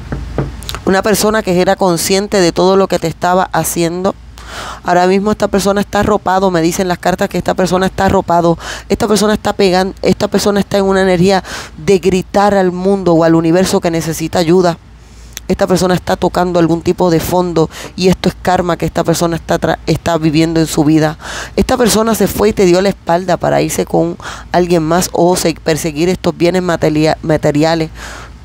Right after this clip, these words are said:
de tu casa, de tu vida. Y aquí yo veo que aquí hubo una energía de una persona que te estaba mintiendo, persona,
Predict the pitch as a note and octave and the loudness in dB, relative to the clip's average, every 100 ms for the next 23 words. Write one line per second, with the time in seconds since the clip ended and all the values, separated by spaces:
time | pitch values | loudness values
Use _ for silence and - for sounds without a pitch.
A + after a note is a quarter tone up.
0 | - E3 E3 D3+ D#3+ F3 - E3 D#3 D3 | -2 0 2 0 2 2 2 2 2 2
1 | D3 D3+ F3 D#3 - - - - - - | 2 2 2 0 -2 -10 -20 -20 -20 -20
2 | - - - - - B2+ - F#3 F3 - | -20 -20 -16 -14 -8 -8 -2 2 2 0
3 | F#3 G#3+ A3 A3 F#3+ G3 - E3+ E3+ F#3 | 0 2 4 4 4 0 0 0 2 0
4 | G3 - D3+ E3+ E3+ F#3 F3+ F3 E3 F3+ | 0 -2 0 0 2 2 2 2 2 4
5 | F3+ F3 E3 E3 E3+ F3+ E3+ D#3+ D3+ E3 | 4 2 0 0 0 -2 -2 -4 -2 0
6 | F3 E3+ C#3 - F3+ G3+ G#3 G3 D3+ E3 | 0 0 -4 -2 0 0 0 0 0 0
7 | F3 | -2